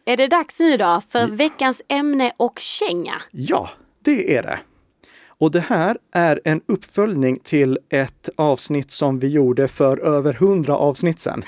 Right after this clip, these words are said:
Speaker 1: <laughs>
Speaker 2: Jag tänker på avsnitt tjugoåtta som hette Fulspel i V P N-branschen.
Speaker 1: Mm.
Speaker 2: I det avsnittet, då gästades vi av Stefan Langhammer som driver Skadlig Kod.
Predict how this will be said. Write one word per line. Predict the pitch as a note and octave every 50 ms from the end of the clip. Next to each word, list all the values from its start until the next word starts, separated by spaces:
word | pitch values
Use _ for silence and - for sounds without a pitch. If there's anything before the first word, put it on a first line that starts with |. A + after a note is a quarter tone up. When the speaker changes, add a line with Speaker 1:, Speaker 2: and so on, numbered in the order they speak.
| - G3
Speaker 1:
<laughs> | F#3+ - B3+ -
Speaker 2:
Jag | C3+ B2+
tänker | - D3 C#3+ C3+ C#3+
på | C3 - C#3
avsnitt | - - C#3 C#3 C3 - - C3 B2+ - - -
tjugoåtta | - - D#3+ D#3 D3+ E3+ F3 G3 - - _ - E3+ C3
som | - - C3+ B2 C3 B2+ B2+ -
hette | C#3 A#2+ B2+ C3 - - _ A#2 A#2 - -
Fulspel | - - E3+ D#3+ C#3+ A#2 A2+ - - - D3+ D3 C#3+ B2+ - - -
i | B2+ A2 G#2+ G#2+
V | G2+ A2+ A2+ G#2 -
P | - A#2+ C3+
N-branschen. | D3+ C3+ A2+ G#2 F#2 - B2 D3 E3+ D3+ - - - - - - - _
Speaker 1:
Mm. | A3+ A3 A3+ A#3 B3+ D4 G4 - _ _ -
Speaker 2:
I | E3+ F#3 F#3 F3 E3 D#3 - - A#2+ A#2 -
det | - D#3 D3 C#3+ C3 -
avsnittet, | - B2+ B2 - - C3+ B2 - - A2 G2+ -
då | - C3
gästades | C3 D3 C#3 - - - B2 A#2+ B2 - -
vi | B2+ -
av | A#2 A#2
Stefan | G#2 - - - C#3+ - - _ B2+ A#2+ A#2+ B2 C#3
Langhammer | E3 E3 C#3+ B2+ A2+ G2+ E3 G3 F#3 C3+ A#2+ A2 G#2 G2+
som | - - A#2+ A2+ A2
driver | A#2+ B2 A#2+ A#2+ A#2+
Skadlig | A2+ - - C3 B2 A#2+ A#2+ B2 B2
Kod. | - - - - - A#2+ C3